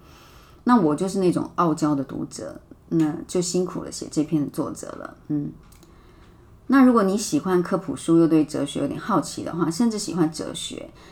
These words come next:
那这本书应该会让你，呃，找到阅读哲学的花园。那其实我们讲到哲-，哲学，一定会讲到尼采，还有就是傅柯。那里面有一篇呢，很有趣，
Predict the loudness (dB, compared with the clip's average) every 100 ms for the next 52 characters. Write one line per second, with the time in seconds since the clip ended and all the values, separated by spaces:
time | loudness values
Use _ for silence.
0 | -12 -6 -4 0 0 2 2 2 2 2
1 | 2 2 0 -4 -14 -18 -6 -4 -4 -6
2 | -8 -2 0 0 -2 -10 -14 -4 -2 -2
3 | -4 -4 -2 -2 0 -2 -2 -2 -2 0
4 | 0 -4 -8 -14 -20 -20 -20 -20 0 4
5 | 4 2 -2 2 4 4 0 -6 -10 -14
6 | -20 -20 -20 -20 -20 -20 -20 _ _ -6
7 | 2 4 4 4 4 2 -2 -4 0 2
8 | 2 4 4 2 0 0 2 2 0 0
9 | 2 2 0 -4 -6 -10 -20 -20 -20 -20
10 | -20 -20 -4 2 2 2 -2 -2 -2 -4
11 | -2 -2 -2 -2 -2 -4 -12 -20 -20 -8
12 | 0 2 4 4 4 4 0 -2 -2 0
13 | 0 0 0 0 0 -4 -2 -2 -2